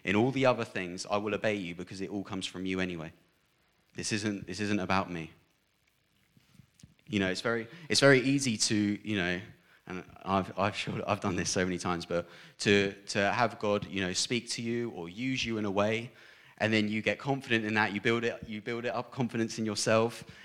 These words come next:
and then you think you can just do whatever you want. You think it's a green light. Yeah, it's not a green light, is it? It's not a green light to do whatever you want.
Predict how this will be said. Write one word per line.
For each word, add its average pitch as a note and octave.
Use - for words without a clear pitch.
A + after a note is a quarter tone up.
and G#2
then A2
you A2+
think G#2+
you A2
can A2
just G#2+
do A2+
whatever A2
you A2+
want. G#2
You A#2
think B2
it's A2+
a -
green A2
light. A2+
Yeah, F#2+
it's F#2
not A#2
a G#2+
green G2
light, F#2+
is G2
it? F2
It's G#2+
not A2+
a -
green F#2+
light F2
to C3
do A2+
whatever G#2+
you A2
want. A2